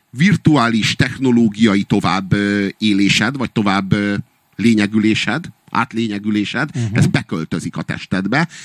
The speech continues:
Speaker 1: és a biológia a technológiával szépen összeszervesül. Ö, ennek, ö, mm, súlyos akadályai vannak, mondjuk a legs-, legsúlyosabb akadálya ennek,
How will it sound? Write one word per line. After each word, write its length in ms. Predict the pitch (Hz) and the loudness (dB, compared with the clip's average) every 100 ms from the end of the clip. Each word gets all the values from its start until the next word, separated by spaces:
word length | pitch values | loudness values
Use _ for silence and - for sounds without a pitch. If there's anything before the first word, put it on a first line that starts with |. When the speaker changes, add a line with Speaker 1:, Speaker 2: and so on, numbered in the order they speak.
| - | -10
Speaker 1:
és 80 | - | -4
a 60 | 101 | 2
biológia 540 | 156 196 175 131 123 | 4 6 6 4 0
a 60 | 85 | 0
technológiával 800 | 82 - 131 123 120 135 131 151 | -4 0 2 2 0 0 2 0
szépen 340 | - 113 98 | 2 0 0
összeszervesül. 840 | 95 - - 73 71 - - - - - - - - | -2 -4 -6 -6 -6 -6 -6 -6 -8 -12 -16 -16 -2
Ö, 200 | 110 120 123 | 0 2 0
ennek, 420 | 131 139 135 - | 0 0 0 0
ö, 340 | 143 135 135 131 131 _ - - _ - | 0 2 2 2 0 _ -20 -20 _ -6
mm, 520 | 120 120 123 131 139 | 2 6 6 8 6
súlyos 380 | 139 - 165 117 | 6 4 2 0
akadályai 520 | 104 101 98 98 95 | 0 0 0 2 2
vannak, 360 | 95 95 113 120 | 4 4 2 2
mondjuk 240 | 107 110 | 0 2
a 20 | 139 | 0
legs-, 200 | - 127 | 2 2
legsúlyosabb 600 | 127 - 123 104 98 107 | 2 4 2 2 2 0
akadálya 460 | - 98 87 82 | 2 0 2 0
ennek, 460 | 92 101 117 143 | 2 2 2 0